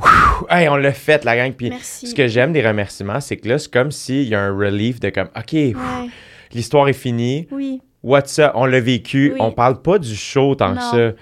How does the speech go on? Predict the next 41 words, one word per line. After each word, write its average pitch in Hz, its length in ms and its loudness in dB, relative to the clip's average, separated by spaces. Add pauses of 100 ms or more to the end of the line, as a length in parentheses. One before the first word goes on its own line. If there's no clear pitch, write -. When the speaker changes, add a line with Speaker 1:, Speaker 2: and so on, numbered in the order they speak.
(260)
Speaker 1:
mais 117 180 0
c'est - 120 -8
un 110 120 2
peu 147 200 0
genre, « 113 500 0 (960)
Hey, 127 420 2 (480)
on 113 120 -2
l'a, 120 180 -2 (300)
il 127 80 -12
y 131 80 0
a 123 60 2
de - 60 -18
quoi 151 200 2
d'un 139 120 4
peu 135 240 0
plus 143 240 -2
détendu. » 101 800 -4
Speaker 2:
Ouais. 240 120 -16 (1040)
Speaker 1:
Puis 123 140 -6
là, 139 160 4
maintenant 123 340 0
que - 100 -6
la 107 100 -2
captation 98 520 -4
du 110 80 -6
show 120 200 -2
est 104 40 -2
faite, 120 300 -4
même 117 320 -2 (160)
là, 110 360 4
je - 220 -8
fais 110 340 0
du 92 140 -8
crowd 95 320 -2
work, 107 340 2
je 92 100 -14
veux 120 120 0
jaser 98 360 2
avec 95 160 -2
le 85 120 -2
monde, 98 400 -2